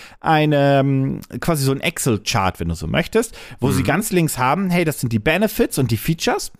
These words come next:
Speaker 1: und dann natürlich einmal die Zenner Lamp. Daneben haben sie einfach nur so eine billige Smart Lamp.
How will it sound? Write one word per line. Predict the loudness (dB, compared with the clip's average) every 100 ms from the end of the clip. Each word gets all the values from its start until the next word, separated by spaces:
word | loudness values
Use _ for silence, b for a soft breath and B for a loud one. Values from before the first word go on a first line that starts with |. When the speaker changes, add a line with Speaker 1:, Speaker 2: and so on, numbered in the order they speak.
| -4
Speaker 1:
und | 0
dann | 2 2
natürlich | 0 2 2 2 0 -8 -12 -4
einmal | 0 0
die | 0 0
Zenner | 2 2 2
Lamp. | 2 0 -6 B B
Daneben | 0 2 4
haben | 2 2
sie | 2
einfach | 2 2
nur | 4
so | 2
eine | 2
billige | 0 0 2 2 0 -4
Smart | -4 -6 -4 -2 0 0 -2 -4
Lamp. | -6 -4 -2 -4